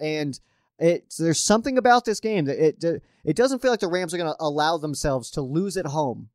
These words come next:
to a s-, in, in the Super Bowl, even to the Bengals, who have been on one heck of a run. One heck of a run. You don't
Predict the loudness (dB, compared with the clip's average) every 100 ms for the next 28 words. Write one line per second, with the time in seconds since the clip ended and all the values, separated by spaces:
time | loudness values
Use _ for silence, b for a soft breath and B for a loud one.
0 | _ -2 -2 -2 -6 -4 -2 -2 -6 -6
1 | -6 -6 -6 -8 -12 -14 _ _ _ -2
2 | -2 -2 -4 -2 0 0 0 -2 0 2
3 | 2 2 0 -2 -2 0 -2 -4 -8 -6
4 | -8 -10 -18 _ _ _ -4 0 2 2
5 | 2 0 0 2 2 0 -2 -2 -2